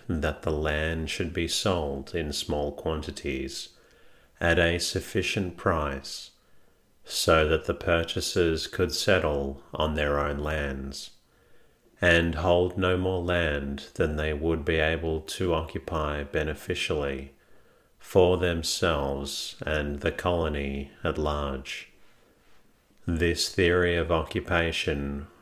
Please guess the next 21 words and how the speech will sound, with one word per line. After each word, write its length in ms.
was 400
to 140
be 180
adopted 960
in 200
distinct 680
opposition 880
to 180
that 420
under 320
which 400
large 420
grants 600
of 160
land 680
had 280
been 320
made 320
in 140
Western 440
Australia, 800